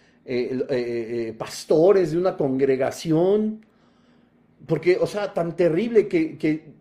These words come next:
hay, hay pastores que no son pastores principales o los encargados, porque,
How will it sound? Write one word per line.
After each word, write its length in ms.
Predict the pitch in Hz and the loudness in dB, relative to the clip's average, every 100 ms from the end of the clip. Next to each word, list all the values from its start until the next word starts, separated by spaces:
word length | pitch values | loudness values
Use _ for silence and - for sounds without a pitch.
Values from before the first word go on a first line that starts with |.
| - | -12
hay, 160 | 160 202 | -8 -4
hay 100 | 185 | -2
pastores 500 | 180 208 - 208 190 | 0 0 4 4 4
que 140 | - 165 | 2 -4
no 120 | 175 | -2
son 220 | 175 196 | -2 -2
pastores 440 | 170 - 196 190 - | -2 0 0 0 -2
principales 880 | 156 143 139 151 165 190 190 160 | -4 -4 -6 -6 0 2 2 0
o 80 | 139 | -4
los 180 | 131 - | -4 -4
encargados, 580 | 135 127 139 143 - 156 | -6 -2 -2 0 0 -2
porque, 420 | 139 - 135 113 | -8 -4 -4 -4